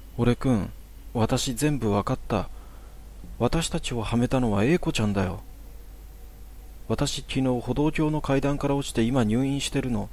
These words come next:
落ちる瞬間A子ちゃんが見えたの。本当よ。」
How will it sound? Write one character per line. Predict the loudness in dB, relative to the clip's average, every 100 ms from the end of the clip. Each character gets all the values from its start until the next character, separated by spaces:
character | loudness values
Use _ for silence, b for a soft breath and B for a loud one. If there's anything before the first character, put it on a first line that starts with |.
| -12 -14 -14 -16 -16 -16 -16 -16 -14 -14 -14 -14 -16 -16 -4
落 | -2 2
ち | 4
る | 4
瞬 | 0 2
間 | 4 4
A | 4
子 | 4
ち | 4
ゃ | 4
ん |
が | 4
見 | 2
え | 0
た | 2 0
の。 | -2 -6 B B B
本 | -2 0
当 | 2
よ。」 | 2 0